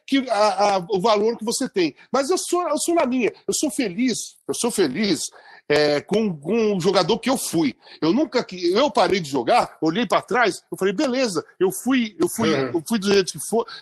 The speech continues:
Speaker 1: foi do jeito que foi, e eu sou super orgulhoso do jeito que foi. Eu não queria ser mais nada do que aquilo. Aquilo que eu fui já foi legal, entendeu? Mas eu fui, pra mim, eu fui um jogador muito importante,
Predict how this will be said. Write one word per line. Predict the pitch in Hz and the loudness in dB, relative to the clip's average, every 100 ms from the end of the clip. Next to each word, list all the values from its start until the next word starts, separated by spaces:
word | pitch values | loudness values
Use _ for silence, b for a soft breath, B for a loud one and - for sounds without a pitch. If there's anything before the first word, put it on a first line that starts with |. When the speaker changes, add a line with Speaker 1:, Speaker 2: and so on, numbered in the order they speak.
| - | -2
Speaker 1:
foi | 254 | 0
do | 247 | 2
jeito | 208 - | 0 -2
que | 151 | -6
foi, | - 277 202 B - | -2 0 0 B -2
e | |
eu | 226 | -2
sou | - 233 | 0 -2
super | - 311 320 | 0 -2 0
orgulhoso | 302 285 240 240 240 170 | -2 0 2 2 2 -2
do | 135 | -4
jeito | 131 - | -6 -10
que | 107 | -16
foi. | 107 95 _ B B | -8 -8 _ B B
Eu | 180 262 | 2 2
não | 311 | 2
queria | - 262 294 311 | 0 2 2 2
ser | 285 | 0
mais | 254 294 220 | 0 0 0
nada | 190 170 | 0 0
do | 135 | -2
que | 135 | -4
aquilo. | 113 - 95 - b b b | -6 -8 -14 -14 b b b
Aquilo | 143 - - 254 | -4 -4 -2 -2
que | - | 2
eu | 381 | 0
fui | - 214 285 180 b | 0 -2 -2 -2 b
já | - 202 | -4 -2
foi | 226 | 0
legal, | 285 277 196 208 135 - - | 0 2 2 2 0 -8 -10
entendeu? | 120 117 - B | -4 -2 -4 B
Mas | 180 190 | -2 0
eu | 269 | 0
fui, | - 262 277 226 220 | -2 0 0 -2 -2
pra | 208 | 0
mim, | 196 247 | 0 -2
eu | 262 | -4
fui | 262 | -4
um | 240 | -2
jogador | 240 240 190 208 233 B B B | -2 -2 -2 -2 -2 B B B
muito | 185 262 247 | -4 -2 -4
importante, | 214 226 165 185 220 - | 0 0 2 2 2 2